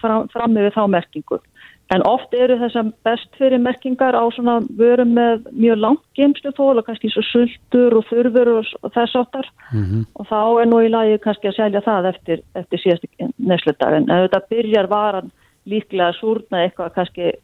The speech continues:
Speaker 1: eitthvað fyrir heldur en, já, já, kannski svona stuttu eftir. Já, það er, það er allavega ekki, ekkert svo hættulegt, sko.
Speaker 2: En aðeins aftur með mjólkina,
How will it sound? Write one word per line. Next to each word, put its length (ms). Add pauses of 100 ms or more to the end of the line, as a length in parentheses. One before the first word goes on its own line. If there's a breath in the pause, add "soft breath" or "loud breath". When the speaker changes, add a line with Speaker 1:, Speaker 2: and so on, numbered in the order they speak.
(140)
Speaker 1:
eitthvað 300
fyrir 360
heldur 240
en, 140 (800 loud breath)
já, 100
já, 140
kannski 280
svona 160
stuttu 300
eftir. 320
Já, 160
það 160
er, 160
það 160
er 80
allavega 340
ekki, 220
ekkert 260
svo 140
hættulegt, 500
sko. 300
Speaker 2:
En 140
aðeins 200
aftur 220
með 140
mjólkina, 420